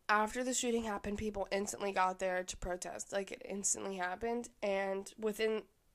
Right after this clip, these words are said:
the first and second day of protests, um, thirteen people were arrested. And as far as I know, they were all wrongfully arrested. Um, all of the people that were arrested were pretty much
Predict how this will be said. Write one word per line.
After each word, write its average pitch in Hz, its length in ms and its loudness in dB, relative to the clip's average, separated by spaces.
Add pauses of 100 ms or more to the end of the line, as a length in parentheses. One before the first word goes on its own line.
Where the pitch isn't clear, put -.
(120)
the 214 100 -4
first 247 360 2
and 277 140 0
second 226 320 0
day 196 180 0
of 202 120 -2
protests, 208 640 -4 (260)
um, 185 440 2 (340)
thirteen 233 380 2
people 196 300 -4
were 220 200 2
arrested. 262 540 0 (540)
And 202 580 8 (1500)
as 214 200 2
far 269 160 6
as 262 120 6
I 233 120 6
know, 202 180 6
they 196 120 2
were 196 140 4
all 196 280 6
wrongfully 185 580 2
arrested. 180 540 -4 (640)
Um, 190 360 10
all 220 220 12
of 262 80 8
the 277 120 4
people 233 320 4
that 226 160 8
were 202 200 8
arrested 190 500 8
were 190 200 6
pretty 214 340 -2
much 214 260 2